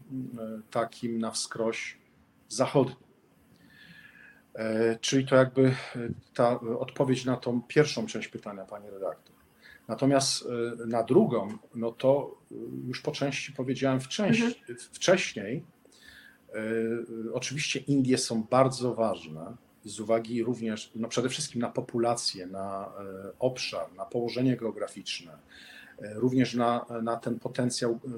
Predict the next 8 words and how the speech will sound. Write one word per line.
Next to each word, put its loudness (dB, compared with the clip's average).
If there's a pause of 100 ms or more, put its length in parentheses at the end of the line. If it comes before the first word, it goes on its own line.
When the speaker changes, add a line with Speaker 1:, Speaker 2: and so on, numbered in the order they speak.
(120)
Speaker 1:
gospodarczy, -2
który -10
jest -8
coraz -6
większy. -8 (580)
Natomiast 2 (840)
od -4
czasów, 2